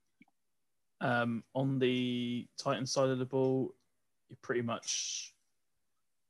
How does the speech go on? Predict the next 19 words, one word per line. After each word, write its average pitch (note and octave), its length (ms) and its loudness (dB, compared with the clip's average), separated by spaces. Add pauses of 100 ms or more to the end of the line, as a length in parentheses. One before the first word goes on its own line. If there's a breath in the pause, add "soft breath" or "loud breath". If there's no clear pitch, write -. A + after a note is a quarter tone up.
(1080)
it's, - 220 -6
it's, - 220 -6
it's D3 120 -2
kinda E3 220 4
difficult C#3+ 360 0
for - 80 -8
me A2 320 -8
in A#2+ 100 -8
this A2+ 160 -10
game G#2+ 300 -14
'cause A#2+ 260 -4
I - 40 -8
feel C3 200 -2
like A#2+ 260 0 (200)
Derrick C3 280 2
Henry, A#2 380 -4
you, A2 380 -8 (180)
you A2+ 120 -6
know, G#2 60 -4